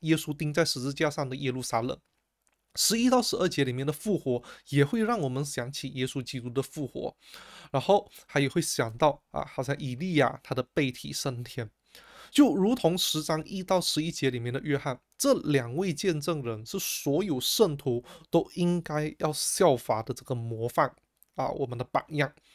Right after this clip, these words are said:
我们每个人都应当忠心见证基督，见证耶稣，即使面对那受残暴的逼迫，也在所不惜。我们要乐于寻道，而神保证他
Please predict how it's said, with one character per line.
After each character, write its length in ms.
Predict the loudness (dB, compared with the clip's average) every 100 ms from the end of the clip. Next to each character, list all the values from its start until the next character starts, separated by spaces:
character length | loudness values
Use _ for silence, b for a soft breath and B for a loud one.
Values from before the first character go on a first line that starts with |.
| B B B B
我 80 |
们 140 | 6 6
每 220 | 4 2
个 120 | 4
人 220 | 2 2 -2
都 160 | 0 0
应 180 | -2 -4
当 280 | -4 -4 -4
忠 280 | 2 2 0
心 320 | -4 -4 -6 -4
见 260 | -4 -2
证 240 | -2 -4 -4
基 220 | -8 -8
督， 260 | -8 -10 -10
见 240 | -4 -4 -2
证 240 | -6 -4
耶 160 | -4 -4
稣， 240 | -4 -10 -10 B B B B
即 180 | 4
使 300 | 4 4 2
面 340 | 0 0 0 0
对 260 | -2 -4 -4
那 180 | -2 -2
受 580 | -2 -2 2 4 4 2 _
残 480 | -6 -4 -6 -6 -2
暴 180 | 2 2
的 80 | 2
逼 240 | -2 -4
迫， 260 | 0 -2 -2 _ -6
也 140 | -6 -4
在 240 | 2 2
所 220 | 2 -6
不 140 | -6 -6
惜。 260 | -6 -8 -12 B B B B B
我 80 | 4
们 120 | 4
要 160 | 2 0
乐 500 | 0 4 6 6 4
于 280 | 0 -6 -8
寻 420 | -4 -2 -2 2
道， 240 | 4 4 2 B B B B
而 160 | 2 4
神 580 | 4 4 6 6 4 -6 _ -2
保 240 | -2 0
证 240 | 2 2 0
他 220 | -4